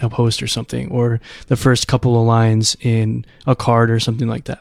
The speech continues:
But they don't actually take the time to inte-, intellectualize all the information. And they can't really, because on any website you go, you're just blasted, or the majority of websites have so much content on it.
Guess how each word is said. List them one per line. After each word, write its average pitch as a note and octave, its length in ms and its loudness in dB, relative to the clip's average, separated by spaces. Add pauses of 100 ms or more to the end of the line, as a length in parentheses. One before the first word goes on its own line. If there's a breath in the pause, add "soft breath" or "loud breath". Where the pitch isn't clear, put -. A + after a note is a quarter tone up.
But B2+ 140 -2
they C3 120 4
don't C3 160 4
actually A#2+ 520 0
take - 180 -4
the B2+ 80 -4
time A#2+ 240 -2
to B2 120 -8
inte-, A#2+ 380 -2
intellectualize B2 680 2
all B2 220 2
the B2 100 4
information. A#2 500 0 (360 loud breath)
And C#3+ 120 6
they C3 80 4
can't D#3 260 0
really, A#2+ 220 0
because C3 440 0 (120)
on D3+ 180 0
any D#3+ 160 4
website C#3+ 320 2
you B2 140 0
go, C3+ 140 4
you're B2+ 160 4
just A#2 160 -4
blasted, A#2 580 -2
or C3 180 2
the C3 120 2
majority C3+ 300 4
of A#2+ 60 4
websites A2+ 440 -2
have A#2 160 -4
so C3+ 240 2
much C3 200 2
content B2 380 0
on A2+ 160 -2
it. A#2 180 -8